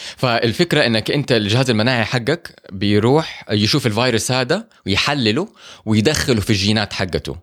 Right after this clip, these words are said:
ي-، ياخذ الشفرة حقته، ياخذ المعلومات حقته ويدخله عنده في الجينات، ويكون المضادات الجسدية هذه. وهذه المض-، كل مضاد جسدي، آم، يرتبط بجزء من بروتين معين، فهمت علي؟ فيحط عليه زي أعلام،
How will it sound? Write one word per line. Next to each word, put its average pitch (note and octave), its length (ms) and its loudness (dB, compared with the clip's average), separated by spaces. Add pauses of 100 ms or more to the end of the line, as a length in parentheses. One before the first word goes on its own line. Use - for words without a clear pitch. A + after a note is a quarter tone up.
(140)
ي-، G#2+ 220 0
ياخذ A2+ 220 -2
الشفرة F2+ 360 -2
حقته، G2 280 -4
ياخذ G#2 160 -2
المعلومات F#2 400 0
حقته B2+ 300 -2
ويدخله G#2 360 0
عنده G#2 160 -2
في - 80 -6
الجينات، A2 320 -2
ويكون D3+ 320 2
المضادات A2 520 0
الجسدية G2+ 580 0
هذه. D#3+ 140 -2 (340)
وهذه D#3+ 260 2
المض-، C3 300 0
كل E3+ 220 2
مضاد C#3+ 280 2
جسدي، D3+ 520 0 (420)
آم، F#2+ 480 0
يرتبط B2+ 440 0
بجزء B2+ 680 0
من G#2+ 120 0
بروتين G2+ 340 0
معين، F#2 420 -2 (340)
فهمت F#2+ 240 -2
علي؟ G2+ 280 0 (260)
فيحط - 320 -2
عليه A#2+ 180 2
زي B2 240 2
أعلام، A2+ 460 0